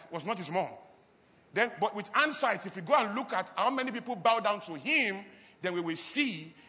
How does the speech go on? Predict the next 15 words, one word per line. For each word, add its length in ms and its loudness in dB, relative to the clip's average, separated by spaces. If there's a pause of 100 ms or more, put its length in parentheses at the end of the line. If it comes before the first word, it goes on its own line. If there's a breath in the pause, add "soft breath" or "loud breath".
(120 loud breath)
that 180 2
it 140 -10
was 300 -2 (220 loud breath)
his 160 -6
parents 640 6
represented 560 -2
either 180 4
the 60 -6
sun 160 -4
or 60 -2
the 100 -8
moon, 220 -10 (640)
then 300 2 (160)
the 80 -4
world 520 10